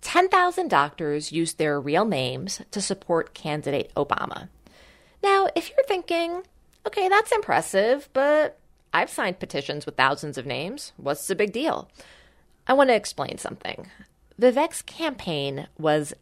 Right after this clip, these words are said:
distinctly rebellious. He had the gall to break one of the biggest unwritten rules in his field. Doctors, you do not dive into politics,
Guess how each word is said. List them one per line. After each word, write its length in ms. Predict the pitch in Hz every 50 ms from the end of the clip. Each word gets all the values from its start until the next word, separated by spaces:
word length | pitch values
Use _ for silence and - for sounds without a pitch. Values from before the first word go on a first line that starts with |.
| - - -
distinctly 1160 | - 180 175 - - - - - _ - 202 208 214 208 - - 175 202 196 190 185 175 180 -
rebellious. 840 | 170 165 165 - - 113 - - - - - - - - - - _ _ - - - - - - - -
He 200 | - - 320 294
had 220 | 311 349 370 370
the 80 | - 359
gall 340 | - 233 190 170 160 165
to 120 | 160 - -
break 380 | - - 165 143 151 151 -
one 120 | - 165 170
of 100 | 160 -
the 140 | 180 156 - _ _
biggest 460 | - 208 214 240 277 294 285 - - - - -
unwritten 480 | - 190 190 185 170 160 - - 156 156 147
rules 380 | 135 135 135 131 131 139 135
in 80 | 139 139
his 200 | 151 - 151 -
field. 460 | - - - - - - - - - - _ _ _ _ _ _ _ _ _ _ -
Doctors, 680 | - 170 160 226 - - - 233 240 247 254 269 - - - _ _ -
you 220 | 180 180 185 214
do 260 | 196 - 226 220 220
not 680 | 202 196 190 196 220 220 240 277 294 302 - - _ -
dive 460 | - 226 240 240 247 254 254 247 - -
into 300 | 220 220 233 - - 254
politics, 840 | - - 262 262 269 262 233 240 - - - - - - - -